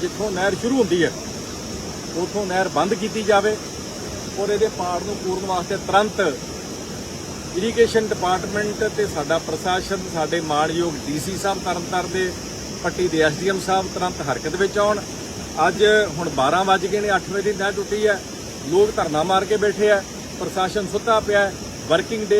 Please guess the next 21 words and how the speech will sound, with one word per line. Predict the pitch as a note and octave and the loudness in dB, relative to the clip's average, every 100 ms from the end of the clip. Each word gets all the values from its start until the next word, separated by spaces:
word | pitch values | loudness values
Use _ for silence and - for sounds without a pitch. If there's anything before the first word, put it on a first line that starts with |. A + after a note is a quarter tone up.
| G#3 | 4
ਅੱਜ, | F#3 E3 | 2 -4
ਛੁੱਟੀ | G#3 A#3 | -6 2
ਵਾਲਾ | A3+ G#3 | 4 4
ਦਿਨ | F3+ G3 | 0 -2
ਨਹੀਂ | G3 G3+ | 0 0
ਗਾ, | F#3+ | 0
ਮੰਗਲਵਾਰ | F3+ F#3 G#3 G3+ G3 | -2 0 2 4 2
ਦਾ | G3 | 0
ਦਿਨ | F3+ F#3+ F#3+ | -2 0 0
ਹੈ। | F#3 - - - - D#3+ | -2 -8 -12 -10 -2 0
ਅੱਜ | F#3 | 0
ਸਰਕਾਰ | G3+ F3+ D#3 E3+ F3 | -4 -4 -4 -4 -4
ਨੂੰ | F3+ | -2
ਹਰਕਤ | D3+ - D3 | -4 -4 -8
ਵਿੱਚ | - | -6
ਆਣ | E3 D#3+ | -4 -4
ਕੇ | E3+ | -4
ਕੰਮ | D3+ D3+ | -4 -4
ਕਰਨਾ | D#3 D#3 E3 | -4 -2 -2
ਚਾਹੀਦਾ। | D#3+ F#3 A3 | -4 0 0
ਇਹ | G#3+ | 0